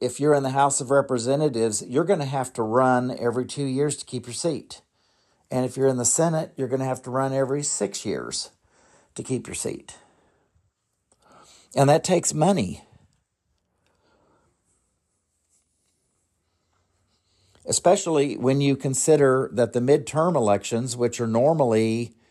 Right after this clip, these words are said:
not the big ones, of course, because you don't have a presidential, uh, election in the midterms, but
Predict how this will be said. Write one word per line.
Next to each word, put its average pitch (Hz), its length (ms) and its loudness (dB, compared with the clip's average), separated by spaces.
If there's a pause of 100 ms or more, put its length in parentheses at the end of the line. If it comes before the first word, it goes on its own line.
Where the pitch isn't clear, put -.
(1800)
not 120 400 2
the 143 60 -4
big 160 320 4
ones, 120 480 -2
of - 160 -6
course, 120 280 4
because 113 380 -4
you 120 80 -4
don't 120 200 -2
have 113 180 -2
a 110 60 -2
presidential, 123 1000 0
uh, 98 220 2
election 104 760 0
in 101 180 -4
the 101 40 -2
midterms, 101 680 -2 (460)
but 131 340 2